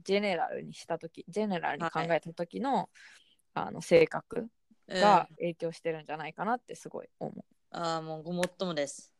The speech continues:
Speaker 1: うん。
Speaker 2: ありがとうございます。
Speaker 1: <laughs> いやいやいや。
Speaker 2: <laughs> はい。まあ、こ-、まあ、これは英語以外の
Speaker 1: うん。
Speaker 2: ことだけど、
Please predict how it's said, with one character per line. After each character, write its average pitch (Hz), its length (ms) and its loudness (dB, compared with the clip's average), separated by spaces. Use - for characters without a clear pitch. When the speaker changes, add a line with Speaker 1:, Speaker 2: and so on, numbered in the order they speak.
Speaker 1:
う 165 60 -2
ん。 160 380 -4
Speaker 2:
あ 165 60 -10
り 175 80 -2
が 175 80 0
と 156 80 -6
う 151 40 -6
ご 143 60 -8
ざ 143 120 -6
い 139 60 -10
ま 135 160 -12
す。 - 280 -20
Speaker 1:
<laughs> - 100 -2
い 240 40 12
や 220 180 12
い 214 220 2
や 214 140 6
い 208 200 6
や。 196 240 0
Speaker 2:
<laughs> 277 600 -12
は 143 220 0
い。 - 120 -4
ま 220 320 8
あ、 170 60 -2
こ-、 - 220 -18
ま 202 100 -4
あ、 196 40 0
こ 247 120 -8
れ 254 140 2
は 277 380 0
英 214 300 -2
語 214 160 -6
以 214 160 -8
外 185 240 -4
の 147 260 -20
Speaker 1:
う 180 60 -6
ん。 175 280 -4
Speaker 2:
こ 190 80 -8
と 180 160 -6
だ 165 120 -4
け 156 180 -12
ど、 208 320 -6